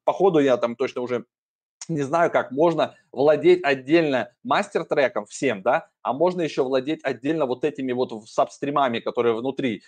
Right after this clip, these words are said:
И вы сами можете его включать или выключать. Э, ну, то есть, как бы и картинка от вашего желания может изменяться у всех.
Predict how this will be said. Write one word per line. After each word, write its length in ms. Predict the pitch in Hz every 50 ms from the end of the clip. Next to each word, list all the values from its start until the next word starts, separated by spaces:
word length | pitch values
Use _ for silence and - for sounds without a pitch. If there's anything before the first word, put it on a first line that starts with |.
| _ -
И 120 | 156 180
вы 120 | 160 180 175
сами 360 | 180 - 170 160 185 190 180
можете 360 | 160 156 156 151 156 151 151
его 140 | 143 135 131
включать 540 | 127 - - 143 127 - 170 160 165 - -
или 120 | 139 131
выключать. 580 | 123 123 120 - 131 123 - - 151 156 165 - _ _ _ _ -
Э, 220 | - 113 113 113 120
ну, 120 | 139 135
то 100 | 135 123
есть, 140 | 113 113 -
как 140 | - 123 120
бы 80 | 135
и 40 | 135
картинка 420 | 127 147 131 - - 180 180 180 131
от 100 | 120 -
вашего 440 | 143 151 151 147 139 - 135 107 110
желания 420 | 110 117 120 127 143 156 147 127
может 300 | 120 131 139 151 135 -
изменяться 540 | 131 117 120 127 135 139 135 131 - - 117
у 80 | 117 117
всех. 320 | - - - 117 101 95